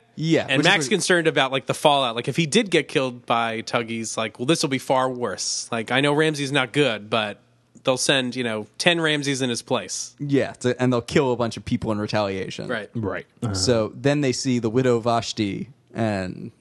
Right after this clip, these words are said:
Speaker 1: he's like, "I do not think that she's here to see me. She
Speaker 3: Yeah.
Speaker 1: is here for you."
Speaker 3: So Kamir makes a beeline, and then Vashti and him have a little chat. So she's basically just asking, "Why did you turn away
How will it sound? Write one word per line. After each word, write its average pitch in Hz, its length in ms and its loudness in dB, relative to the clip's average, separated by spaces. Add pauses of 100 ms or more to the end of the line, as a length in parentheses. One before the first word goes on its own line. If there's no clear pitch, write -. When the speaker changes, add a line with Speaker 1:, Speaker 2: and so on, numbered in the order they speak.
(340)
Speaker 1:
he's 123 180 -4
like, 113 140 -2
"I 220 320 -2
do 143 160 -8
not 208 220 -6
think 214 240 -6 (180)
that 196 160 -4
she's 202 240 -6
here 208 120 0
to 208 80 -2
see 214 200 0
me. 214 300 -2 (360)
She 107 140 2
Speaker 3:
Yeah. - 60 0
Speaker 1:
is 127 120 0
here 135 180 0
for 175 120 -4
you." 160 400 0 (640)
Speaker 3:
So - 180 -6
Kamir 110 400 -4 (280)
makes 120 320 0
a 104 60 0
beeline, 98 800 -2 (160)
and 104 120 -6
then 101 200 -2
Vashti 101 480 -2
and 95 140 -8
him 98 360 -4 (160)
have 113 140 2
a 107 40 2
little 110 200 0
chat. 98 320 -6 (120)
So - 140 -8
she's 185 240 2
basically 143 340 2
just 113 240 -2 (140)
asking, 113 380 -2
"Why 131 180 4
did 160 160 -2
you 123 400 2
turn 131 300 0
away 120 560 2